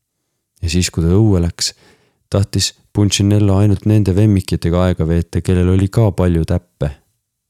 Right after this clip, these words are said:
Nende keskel tundis ta ennast paremini. Ühel päeval kohtus Punchinello ühe vemmikiga, kes oli erinev.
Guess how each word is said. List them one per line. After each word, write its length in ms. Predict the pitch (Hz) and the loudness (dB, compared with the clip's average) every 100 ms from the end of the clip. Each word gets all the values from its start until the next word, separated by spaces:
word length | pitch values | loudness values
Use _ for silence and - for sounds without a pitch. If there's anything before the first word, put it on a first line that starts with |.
| _ _ _ _ _ _ _ 101 | _ _ _ _ _ _ _ 0
Nende 300 | 104 104 87 | 2 2 0
keskel 440 | 85 - - 85 | -4 -4 -6 -4
tundis 540 | 90 87 80 78 - - | -2 0 -2 -4 -10 -10
ta 120 | - | -4
ennast 280 | 92 90 - - | -2 -2 -4 -2
paremini. 560 | 110 82 80 80 76 _ _ _ _ _ _ _ _ _ _ _ _ _ _ _ _ _ _ _ _ _ _ _ _ _ - | 0 0 -2 -4 -8 _ _ _ _ _ _ _ _ _ _ _ _ _ _ _ _ _ _ _ _ _ _ _ _ _ 2
Ühel 200 | 143 165 | 4 4
päeval 360 | 127 120 110 | 4 4 2
kohtus 380 | 101 101 101 98 | 2 0 -2 -4
Punchinello 920 | - 107 95 95 101 113 101 95 - _ 90 | 0 0 2 2 2 4 2 2 -2 _ -2
ühe 200 | 90 82 | 0 2
vemmikiga, 640 | 110 113 85 - 85 85 | 2 2 0 -2 -2 0
kes 280 | 90 85 - | -2 -2 -2
oli 340 | 87 87 87 - - | -2 -2 -4 -8 -2
erinev. 560 | 110 95 80 76 - | 0 0 -2 -4 -10